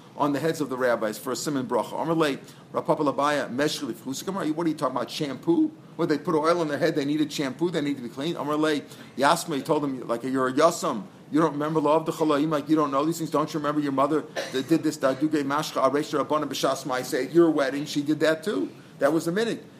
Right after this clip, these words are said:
Ki yadahu mi rabbanan, there was one of the rabbis, he says, "Ask le brei bei Rabba Bar Ula." He was osik in the wedding of his son. In other words, he was marrying off his son at Rabba Bar Ula. Apparently Rabba Bar Ula was the father of the Kala. Others say, "V'amila Rabba Bar Ula,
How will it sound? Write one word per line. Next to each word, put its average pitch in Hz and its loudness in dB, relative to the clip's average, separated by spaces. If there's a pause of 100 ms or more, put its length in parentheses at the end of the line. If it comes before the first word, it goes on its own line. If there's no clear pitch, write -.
(120)
Ki - 2
yadahu 160 4
mi 175 0
rabbanan, 151 2
there 147 -4
was 143 -2
one 156 2
of 151 0
the 143 -2
rabbis, 147 2
he 151 -4
says, 147 -4
"Ask 143 -2
le 151 0
brei 147 2 (560)
bei 143 4
Rabba 160 4
Bar 139 4
Ula." 123 -2 (260)
He 160 0
was 151 4
osik 170 2
in 160 0
the 147 0
wedding 160 2
of 127 0
his 131 -6
son. 160 2
In 110 -10
other 131 -4
words, 131 -8
he 139 -2
was 135 -6
marrying 160 2
off 147 0
his - -10
son 156 0
at 131 -6
Rabba 143 2
Bar 139 0
Ula. 151 2
Apparently 131 -6
Rabba 135 2
Bar 131 -2
Ula 143 0
was 123 -6
the 123 -14
father 127 2
of 113 -8
the 113 -10
Kala. 151 0
Others 139 -2
say, 135 -2 (360)
"V'amila 147 4
Rabba 139 2
Bar 127 2
Ula, 175 4